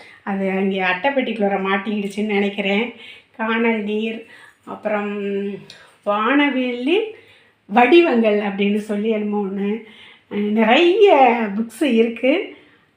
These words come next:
அந்த எந்த இடத்து-, எங்கே போனாலும் நான் வந்து ஏதாவது ஒரு புக்ஸை கையில வாங்கிட்டு வந்துருவேன். இந்த மாதிரி புக்ஸ் எல்லாம் உங்கள்கிட்ட இருக்கா அப்படிங்கிறத எனக்கு கமெண்ட் பாக்ஸ்ல சொல்லுங்க. அது இல்லாம என்கிட்ட ரொம்ப முக்கியமா சொல்லணும்னா,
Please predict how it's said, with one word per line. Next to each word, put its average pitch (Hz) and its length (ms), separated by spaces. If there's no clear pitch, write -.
அந்த 208 220
எந்த 262 260
இடத்து-, 254 260
எங்கே 240 260
போனாலும் 269 500
நான் 240 300
வந்து 226 240
ஏதாவது 240 460
ஒரு 233 120
புக்ஸை 220 360
கையில 220 420
வாங்கிட்டு 208 340
வந்துருவேன். 208 500
இந்த 208 160
மாதிரி 220 260
புக்ஸ் 220 260
எல்லாம் 254 240
உங்கள்கிட்ட 226 440
இருக்கா 233 400
அப்படிங்கிறத 214 600
எனக்கு 233 380
கமெண்ட் 240 500
பாக்ஸ்ல 226 360
சொல்லுங்க. 226 480
அது 226 320
இல்லாம 277 540
என்கிட்ட 254 380
ரொம்ப 247 340
முக்கியமா 254 500
சொல்லணும்னா, 247 540